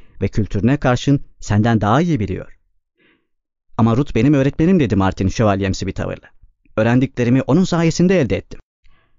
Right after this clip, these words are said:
"Sanmam." Olney nefretle Ruth'a baktı. "Neredeyse Spencer'ı onun tavsiyesiyle okuduğunu söyleyeceksin. Ama böyle olmadı. Darwin ve evrim konusunda benim Kral Salomon'un maddeleri hakkındaki bilgimden daha fazlasına sahip değil o.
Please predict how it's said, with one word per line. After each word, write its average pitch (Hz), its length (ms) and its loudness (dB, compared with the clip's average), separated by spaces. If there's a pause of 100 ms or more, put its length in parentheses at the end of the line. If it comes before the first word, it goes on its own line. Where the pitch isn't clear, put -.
(140)
"Sanmam." 190 420 0 (760)
Olney 117 300 2
nefretle 110 440 -2
Ruth'a 113 200 -2
baktı. - 280 -12 (800)
"Neredeyse 151 480 0
Spencer'ı 120 560 -2
onun 139 240 2
tavsiyesiyle 127 680 -2
okuduğunu 143 380 2
söyleyeceksin. 90 640 -6 (480)
Ama 120 180 2
böyle 160 200 2
olmadı. 101 380 0 (540)
Darwin 160 360 4
ve 160 140 2
evrim 139 300 2
konusunda 101 520 -2 (260)
benim 156 200 4
Kral 127 260 0
Salomon'un 127 460 2
maddeleri 110 420 0
hakkındaki 113 440 -2
bilgimden 113 500 2
daha 143 140 2
fazlasına 110 480 -2
sahip 110 380 -2
değil 110 180 -6
o. - 60 -14